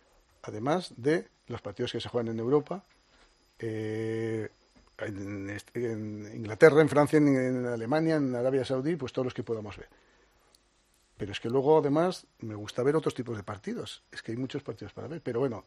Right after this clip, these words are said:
de, nosotros manejamos una bolsa de jugadores en torno a cincuenta, sesenta jugadores. Ahora empezamos casi de, como de cero. Vamos a empezar con una, cinco o seis jugadores por posición.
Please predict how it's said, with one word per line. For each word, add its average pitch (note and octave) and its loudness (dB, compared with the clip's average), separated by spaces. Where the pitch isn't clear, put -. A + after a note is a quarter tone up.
de, A#2 -8
nosotros D#3 0
manejamos F3 2
una D#3 4
bolsa D3 2
de D3 4
jugadores C#3+ 4
en C3 0
torno D#3 0
a - 0
cincuenta, C#3 -4
sesenta A#2+ -4
jugadores. G#2 -8
Ahora D#3 2
empezamos C#3 0
casi E3+ 2
de, A#2+ -4
como A2 -8
de G#2+ -8
cero. A2 0
Vamos C#3 -2
a D3+ 4
empezar C#3+ 2
con C#3+ -4
una, B2+ 0
cinco D3 -4
o - -2
seis C#3 -4
jugadores C#3 2
por A#2+ -8
posición. - -12